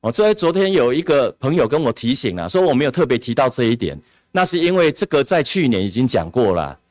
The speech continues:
但是怕大家忘掉，我再稍微提一下哈。第八节说，“那首先的、末后的、死过又活的。”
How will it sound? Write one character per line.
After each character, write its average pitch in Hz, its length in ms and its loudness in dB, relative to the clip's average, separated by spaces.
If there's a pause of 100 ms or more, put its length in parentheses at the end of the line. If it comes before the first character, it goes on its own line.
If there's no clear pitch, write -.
(180)
但 180 120 0
是 165 80 -4
怕 185 120 0
大 170 100 2
家 170 220 2
忘 156 120 2
掉， 156 140 2
我 123 80 2
再 135 80 2
稍 135 200 2
微 135 80 2
提 113 140 -4
一 113 120 0
下 92 360 0
哈。 127 240 2 (520)
第 302 100 4
八 302 140 4
节 240 160 4
说 247 360 2 (480)
，“那 277 300 6
首 139 340 4
先 208 320 4
的、 151 220 2
末 208 260 6
后 190 220 4
的、 127 180 2
死 135 300 0
过 202 260 4
又 214 240 4
活 127 260 2
的。” 165 240 2